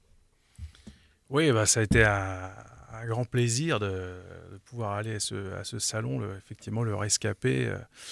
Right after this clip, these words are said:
Euh, et contre toute attente, euh, beaucoup de chantiers ont répondu, répondu présent.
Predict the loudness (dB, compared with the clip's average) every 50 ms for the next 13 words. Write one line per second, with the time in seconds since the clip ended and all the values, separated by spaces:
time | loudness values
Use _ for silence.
0 | -12 -14 -14 -16 -18 _ _ 0 4 6 8 10 10 10 8 8 6 4 6 4
1 | 4 4 4 4 4 4 4 4 2 2 2 0 0 2 4 4 6 6 6 6
2 | 4 4 4 2 2 0 0 0 0 0 0 2 2 2 2 2 0 0 2 4
3 | 4 4 4 4 4 2 0 0 -2 -4 -4 -2 -2 -2 -2 -2 -4 -4 -2 -2
4 | 0 2 4 4 4 6 6 4 4 4 4 6 6 6 8 6 6 6 4 2
5 | 0 -2